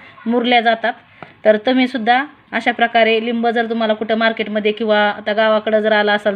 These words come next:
तर तुम्हाला मिळाली, तर अशा पद्धतीने एकदम साध्या सोप्या पद्धतीने आणि घरगुती साहित्यामध्येच लिंबाचं लोणचं आपलं छान असं तयार होतं. करून पहा.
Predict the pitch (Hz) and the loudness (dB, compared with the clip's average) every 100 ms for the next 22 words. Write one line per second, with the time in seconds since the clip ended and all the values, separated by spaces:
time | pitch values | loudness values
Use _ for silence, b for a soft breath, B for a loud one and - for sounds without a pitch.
0 | 196 196 208 202 196 202 220 214 220 196 | -4 -6 -4 -2 -4 -2 0 0 -2 -6
1 | B B B B - 220 220 208 208 214 | B B B B 0 2 4 2 0 -2
2 | 220 220 208 208 208 208 208 214 226 254 | -4 -4 -4 -4 -4 -4 -4 -4 0 0
3 | 220 220 220 220 214 226 214 214 214 214 | 2 0 -2 -4 -2 -2 -2 0 -2 0
4 | 220 262 220 226 254 254 233 226 220 220 | 0 -2 -2 -4 -4 0 -2 0 -2 0
5 | 220 220 226 214 202 208 208 208 196 208 | -2 -4 -2 -2 -2 -2 -2 -2 -2 -6
6 | 202 226 208 202 202 208 220 226 220 277 | -6 -6 -6 -6 0 2 2 0 -6 -8
7 | B B B B - 240 262 254 226 | B B B B 0 2 2 -2 -4